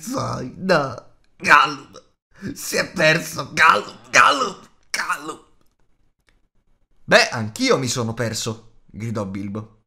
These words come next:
e voglio ritrovare la strada. Il gioco l'ho vinto io e tu avevi promesso, perciò muoviti, muoviti e portami fuori di qui, e poi continua pure le tue ricerche. Per quanto Gollum sembrasse così disperato in cuor suo, Bilbo non riusciva a provare molta pietà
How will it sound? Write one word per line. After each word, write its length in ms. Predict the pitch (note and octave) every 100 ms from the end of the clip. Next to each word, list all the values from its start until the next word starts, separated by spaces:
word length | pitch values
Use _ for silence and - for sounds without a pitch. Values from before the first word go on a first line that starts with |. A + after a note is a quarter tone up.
| _
e 180 | D3 C3+
voglio 280 | G3+ G3+
ritrovare 480 | F#3 F3 E3+ F#3 A3
la 100 | F3
strada. 580 | - C3 G#2+ G#2 G#2+ -
Il 220 | - B2+ C3+
gioco 280 | G#3+ G3+
l'ho 140 | D#3 A#2+
vinto 340 | F#3+ E3+ A#2+
io 260 | D#3 A#3 -
e 200 | D3+ -
tu 140 | A#3+
avevi 300 | A3+ F3 D#3
promesso, 460 | B2+ A#2 F#2+ - G#2
perciò 360 | D3 - A#3+
muoviti, 580 | G#3+ F3 A#2+ G#2+ G#2 F#2 - -
muoviti 380 | A#2+ G#3+ B3 G#3+
e 60 | F#3+
portami 460 | - F#3+ F#3+ E3+
fuori 260 | D#3+ F3+ D#3+
di 120 | C3+
qui, 300 | - G2 F2+ _ _
e 140 | A2 A2+
poi 200 | F#3+ F3
continua 960 | D3+ D3 - _ _ _ A3 F#3 E3+
pure 260 | D#3+ F3+ D#3+
le 120 | D3
tue 180 | D3+ D3+
ricerche. 580 | A2 - F#2 - - - _ _ _ _ _ _ _ _
Per 140 | - A#2
quanto 340 | F#3+ F#3+ F3
Gollum 340 | D3 E3 C#3+ A#2+
sembrasse 520 | A2+ A2 B2 - A#2
così 260 | A2+ B2+
disperato 480 | G#2+ G#2+ G#2+ A#2 A#2+
in 140 | G#2+ G#2+
cuor 240 | G#2 G#2+
suo, 280 | - C3 A2+
Bilbo 360 | A2 B2+ A2
non 100 | G2
riusciva 520 | F2 G2 G#2+ - C3 A2+
a 40 |
provare 420 | - G#2 A2 A2+
molta 320 | G2+ F#2 -
pietà 400 | - - - G2+